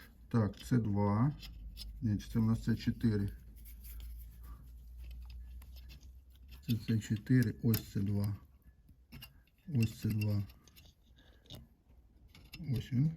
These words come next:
Ц два, це Ц чотири. Так, Ц два, Ц дев'ять. Це у нас ось він, Ц дев'ятий. Ось він кругленький.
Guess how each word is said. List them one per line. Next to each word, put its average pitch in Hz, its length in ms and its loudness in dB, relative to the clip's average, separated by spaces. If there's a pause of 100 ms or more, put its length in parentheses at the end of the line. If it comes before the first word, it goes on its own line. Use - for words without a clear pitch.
(280)
Ц 110 60 0
два, 104 380 0 (140)
це 107 60 -4
Ц 107 220 -4
чотири. 110 680 0 (1160)
Так, 120 200 2 (140)
Ц 110 80 0
два, 110 280 2
Ц 117 200 2
дев'ять. 104 540 4 (4000)
Це 135 80 2
у 127 40 6
нас 110 420 4
ось 127 260 8
він, 98 160 4 (320)
Ц 113 120 4
дев'ятий. 107 840 2 (1080)
Ось 110 140 0
він 104 100 2
кругленький. 104 680 4